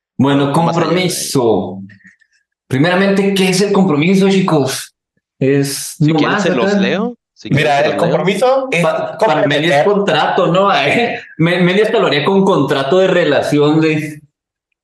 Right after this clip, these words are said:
Speaker 3: Claro, yo sí haría contrato prematrimonial.
Speaker 1: A la Sheldon Cooper.
Speaker 2: Está bien. De hecho,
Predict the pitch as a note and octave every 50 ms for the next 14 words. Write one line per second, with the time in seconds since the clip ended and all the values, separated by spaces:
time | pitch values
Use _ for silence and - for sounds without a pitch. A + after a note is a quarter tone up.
0 | _ _ - A#2 B2 C3+ D3 E3 F3+ F#3+ G3 F#3+ F#3+ F3 F3+ F#3 F#3 F#3 F3+ F3+
1 | F3+ F3+ G3+ G3 F#3+ G3 F3+ F3+ G#3+ G3+ G3 G3+ F#3 D#3+ D3+ C#3+ C#3+ C#3+ C#3+ C3+
2 | C3 B2 B2 A#2 A2+ B2+ C#3 D#3+ G3 G#3 C3 C3 B2+ B2 A2+ - - C#3 C#3 C#3
3 | D3+ E3+ F3 D#3 C#3 D3+ D#3+ D#3+ D#3 D3 C#3 C3+ C3+ C3 C3 C3 - - - D3+
4 | - _ F3+ F#2 F2+ F2 F2+ F#2+ G2+ A#2 C3 D3 D#3+ D3 B2+ C3 C3+ - F3 F3
5 | F3+ -